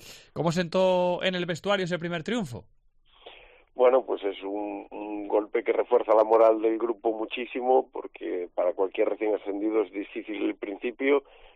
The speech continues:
Speaker 2: y ver que ya el primer partido en casa lo conseguimos sacar es un impulso enorme.
Speaker 1: Eh, hablando de inicios difíciles, cuando uno es capaz de conseguir el ascenso y de estar una categoría por encima de lo que estaba acostumbrado, claro, se puede entender la derrota sin paliativos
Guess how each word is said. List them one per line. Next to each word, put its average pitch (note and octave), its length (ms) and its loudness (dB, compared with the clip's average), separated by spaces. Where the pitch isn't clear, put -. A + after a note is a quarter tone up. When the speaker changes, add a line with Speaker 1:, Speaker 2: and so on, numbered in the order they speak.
Speaker 2:
y F#2+ 240 -6
ver F#2+ 240 2
que F#2+ 140 -2
ya G2+ 340 6
el G2 140 2
primer G2 240 -4
partido G2+ 280 0
en F#2+ 60 -8
casa G2 280 0
lo F#2+ 180 -6
conseguimos G#2 420 -4
sacar A2+ 480 4
es F#2 100 -12
un G2 120 -4
impulso F#2+ 380 -6
enorme. F2+ 320 -4
Speaker 1:
Eh, - 80 -12
hablando D3 380 -2
de E3 280 0
inicios D3 440 -4
difíciles, D3+ 540 -4
cuando C3+ 340 -4
uno D3+ 420 -2
es D3+ 120 -8
capaz D#3 280 -2
de D3+ 80 -4
conseguir C#3+ 420 -8
el D3+ 100 -2
ascenso C#3+ 400 -4
y - 20 -4
de C3 60 -4
estar D3 380 -2
una C#3+ 160 -4
categoría D3 460 -2
por D#3 160 2
encima D3+ 460 0
de A#2+ 80 -4
lo B2+ 120 -6
que C3 80 -8
estaba D#3 320 2
acostumbrado, D#3 680 2
claro, D3+ 220 2
se B2+ 120 -6
puede E3 180 0
entender F3 500 2
la C#3+ 180 4
derrota D#3+ 400 2
sin F3+ 200 -2
paliativos F3 640 2